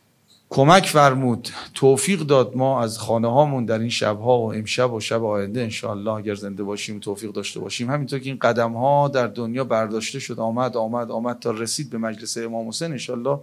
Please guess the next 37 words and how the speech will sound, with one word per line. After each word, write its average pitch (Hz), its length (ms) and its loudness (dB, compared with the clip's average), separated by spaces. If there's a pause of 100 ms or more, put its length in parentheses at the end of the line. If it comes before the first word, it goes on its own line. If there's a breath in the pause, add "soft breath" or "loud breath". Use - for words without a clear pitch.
(460 soft breath)
در 120 140 4
قیامت 131 560 4
هم 143 80 2
همینطور 139 400 -2
ثابت 123 500 2
و 120 80 -2
مستقر 117 580 -2
و 117 60 -4
مستحکم 117 600 -2
و 117 40 0
راحت 120 460 4
و 127 40 0
آسان 170 640 4 (300 loud breath)
همینطور 165 380 4
قدم 139 360 6
ها 156 100 4
رو 170 100 4
برداریم، 139 600 6
از 120 120 -4
صراط 143 440 2
هم 127 160 0
عبور 131 300 -2
کنیم، 202 460 0 (320 loud breath)
بریم 214 200 10
خدمت 156 420 2
خود 143 200 0
آقا 131 200 4
سید 117 280 -2
الشهدا 120 480 -2
علیه 123 120 0
السلام 127 560 0
و 143 60 2
با 120 200 0
امام 120 260 0
حسین 180 240 -2
انشاءالله 139 340 -2
وارد 175 480 2